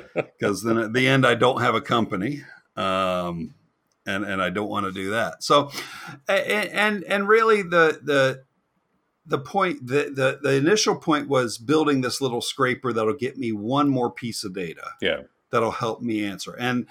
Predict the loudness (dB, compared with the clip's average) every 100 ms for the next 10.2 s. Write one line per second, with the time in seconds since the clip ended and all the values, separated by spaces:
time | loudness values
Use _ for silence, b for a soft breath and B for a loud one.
0 | b b b _ _ -6 -2 -2 -2 -2
1 | -2 2 0 0 2 2 2 2 2 2
2 | 2 0 0 -6 -10 -16 -10 0 0 0
3 | -4 -10 -4 -4 -2 -6 -2 -4 -2 -2
4 | 2 2 2 0 -4 -8 -4 -2 -2 -4
5 | -4 -4 -6 -8 -4 -4 -4 -8 -8 -8
6 | -8 -6 -6 -6 -8 -10 -10 -8 -10 -10
7 | -12 -10 -6 -4 -2 -4 -6 -6 -6 -6
8 | -8 -8 -6 -6 -6 -12 -12 -4 0 2
9 | 4 6 6 4 0 2 2 0 4 6
10 | 6